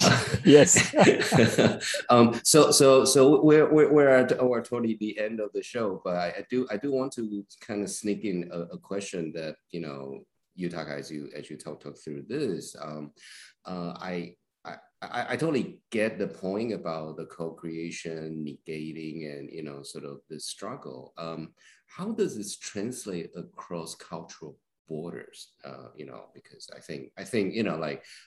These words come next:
Speaker 1: the American culture is in, in many ways familiar to, even if you don't necessarily live in the U S, but, uh, I mean, you know, like, can, can you, for, for, for example, uh, the, the, the sushi places I go in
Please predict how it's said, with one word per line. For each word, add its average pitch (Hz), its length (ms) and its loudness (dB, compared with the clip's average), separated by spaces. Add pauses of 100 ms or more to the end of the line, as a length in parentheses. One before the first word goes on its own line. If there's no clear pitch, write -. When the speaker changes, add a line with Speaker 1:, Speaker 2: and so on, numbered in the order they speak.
Speaker 1:
the 95 160 -4
American 107 420 -2
culture 131 340 -4
is 78 460 -6
in, 78 220 -12
in 85 120 -8
many 80 220 -10
ways 78 240 -10
familiar 78 800 -4
to, 71 80 -10
even 78 360 -8
if - 80 -12
you - 60 -18
don't 69 240 -16
necessarily 67 420 -18
live 98 200 -4
in 73 100 -8
the 62 80 -14 (160)
U 78 100 -12
S, - 340 -14
but, 65 220 -16 (100)
uh, 69 240 -12
I 71 60 -14
mean, 69 240 -14 (540)
you 85 140 -14
know, 65 280 -12
like, 69 240 -14
can, 71 380 -10
can 73 260 -12
you, 73 220 -12
for, 82 240 -12
for, 92 160 -12
for 117 140 -2
example, 69 600 -6
uh, 76 260 -14 (140)
the, 73 300 -14 (120)
the, 73 260 -10 (480)
the 80 80 -8
sushi 151 460 -4
places 73 360 -10
I 69 80 -12
go 73 240 -12
in 69 160 -14